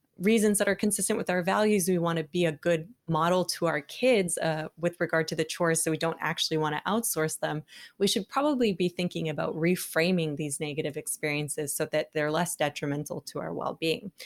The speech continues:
This reframing exercise can take many forms. In the workplace, you can think about how your unpleasant, not that important tasks connect with other tasks in,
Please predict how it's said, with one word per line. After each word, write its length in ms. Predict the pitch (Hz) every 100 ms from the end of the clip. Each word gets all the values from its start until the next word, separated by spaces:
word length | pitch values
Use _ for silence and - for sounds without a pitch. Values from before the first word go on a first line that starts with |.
| - - -
This 160 | 208 214
reframing 600 | 233 247 202 196 190 -
exercise 600 | 175 - 170 170 165 -
can 160 | 170
take 240 | - 156 151
many 200 | 143 143
forms. 540 | - 170 185 233 247 -
In 100 | 175
the 80 |
workplace, 640 | 156 156 160 - 175 180 170
you 60 |
can 140 | 165 160
think 180 | 165
about 200 | 165 156 -
how 140 | 165
your 260 | 156 151 147 - - _
unpleasant, 840 | 185 185 180 - 170 160 165 160 - _ _ _ _ _ _
not 520 | 170 170 170 175 190 -
that 260 | 160 165
important 540 | 170 170 - 165 170 160
tasks 440 | - 160 220 -
connect 380 | - 175 175 -
with 100 | 170 -
other 260 | 170 196 196
tasks 540 | - 170 160 170 -
in, 240 | - 160